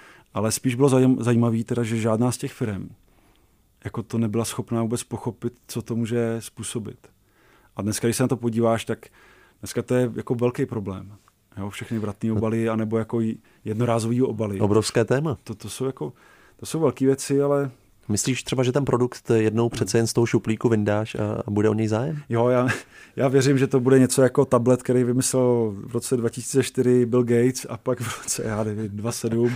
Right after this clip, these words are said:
Speaker 1: to začal prodávat jako Steve Jobs.
Speaker 2: Aha.
Speaker 1: No. Takže já doufám, že jednou ta doba přijde, my budeme připravení a, a třeba si ty firmy uvědomí, že taky jako není potřeba furt jako honit, eh,
Speaker 2: Hmm.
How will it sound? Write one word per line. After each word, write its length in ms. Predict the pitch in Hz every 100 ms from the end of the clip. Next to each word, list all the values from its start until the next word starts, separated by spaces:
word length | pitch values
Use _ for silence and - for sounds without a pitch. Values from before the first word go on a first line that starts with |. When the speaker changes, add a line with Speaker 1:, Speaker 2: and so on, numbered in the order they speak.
| - _ - - _ _
Speaker 1:
to 100 | 113
začal 300 | 110 - 120
prodávat 460 | 113 113 117 110
jako 200 | 107 -
Steve 240 | 104 - 107
Jobs. 280 | 107 107 95
Speaker 2:
Aha. 100 | 101
Speaker 1:
No. 80 | 101
Takže 280 | 107 101 117 - - - -
já 120 | 107
doufám, 280 | 120 117 135
že 80 | 139
jednou 180 | 139 131
ta 100 | 135
doba 220 | 131 139
přijde, 480 | - 120 120 127 131
my 100 | 113
budeme 220 | 117 123
připravení 680 | - 117 117 120 127 127 - - - - - 101 - 85 -
a, 80 | 107 107 110 107 95 95
a 20 | -
třeba 240 | - 107
si 140 | 113 120
ty 100 | 120
firmy 240 | 123 113
uvědomí, 360 | 113 117 117 120
že 300 | 107 117 110 104 _ _ _ _ _
taky 300 | - - -
jako 200 | 107 -
není 160 | 110 110
potřeba 360 | 107 - 110
furt 240 | 104 - 110
jako 200 | 107 113
honit, 300 | 107 110 104 -
eh, 40 | 107 104 98 98
Speaker 2:
Hmm. 180 | 92